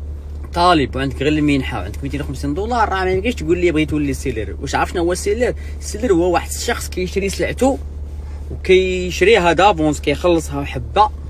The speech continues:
وكيجيبها، كيتسناها كان الجور توصل للدوله فين غيبيعها، وياخذ عاوتاني فلوس من جيبو ويدير بهم الماركتينغ ويخل-، ويبيع ديك السلعه.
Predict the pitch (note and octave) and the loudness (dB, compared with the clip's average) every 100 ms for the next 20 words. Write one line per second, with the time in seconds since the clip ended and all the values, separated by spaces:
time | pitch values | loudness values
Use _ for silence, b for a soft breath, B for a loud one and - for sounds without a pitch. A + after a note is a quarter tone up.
0 | - - - E3+ D3 D3+ A3 F#3 D#3 E3+ | -10 -10 0 2 2 0 0 0 0 2
1 | G3 F3 E3 D3+ - F3 E3+ E3+ G3 F#3+ | 4 2 -2 -6 -2 2 2 2 2 0
2 | C3+ C#3 E3+ D#3 E3+ E3 D#3+ D3 A#2+ D#3+ | 0 0 0 0 -2 -4 -4 -6 -2 2
3 | D#3 D#3 C#3 C3 B2+ C3 G#3 A3 B B | 2 0 -2 -2 -2 -2 0 -2 B B
4 | B D3+ G3 - A#2+ D#3 F#3 F3+ E3+ G3+ | B 4 4 4 0 2 2 2 4 6
5 | A#3+ F#3+ F#3+ E3 E3+ E3 G#3+ E3+ C3+ G#3+ | 6 4 0 2 2 4 4 4 0 -2
6 | G3 G#3+ G#3 G#3 G3+ G3 F#3 G3+ A3+ F#3 | 2 0 2 0 0 -2 -4 -4 -4 -4
7 | D3+ F#3+ G#3+ - F3+ F2+ D#3 - - - | 0 2 0 -4 -6 -6 -6 -6 -8 -4
8 | E3 D3+ - C3 - - F2 F2 | -2 0 0 -4 -8 -8 -8 -8